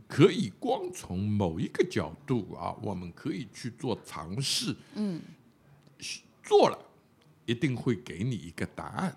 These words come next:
Speaker 2: 嗯。
Speaker 1: 先去想，
Speaker 2: 嗯。
Speaker 1: 然后我们就去做。其实学术很重要的一个点记在此。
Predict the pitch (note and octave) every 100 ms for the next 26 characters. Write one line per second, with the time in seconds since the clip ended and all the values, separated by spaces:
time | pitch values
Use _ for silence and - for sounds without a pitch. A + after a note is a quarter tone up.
0 | - G#3+ F#3 D3+ - - - - G3 -
1 | D3 - B2 C2+ E2 E2+ - - G3 E3+
2 | D#3 F#2 G2 A#2+ F3 A2+ E2 E2+ G2+ -
3 | G#2 F2+ G#3+ B2 - _ - - - -
4 | B2 C3 B2+ C#3 - _ - - - -
5 | - G2+ A#2+ - C#4 F#3 - - - G#2
6 | E2+ F2 - G3+ D#3 A#2 F#2 D#2 G2 F#2
7 | G2+ E2+ - D#2 D2 F2 - _ _ B2
8 | G2 - - - -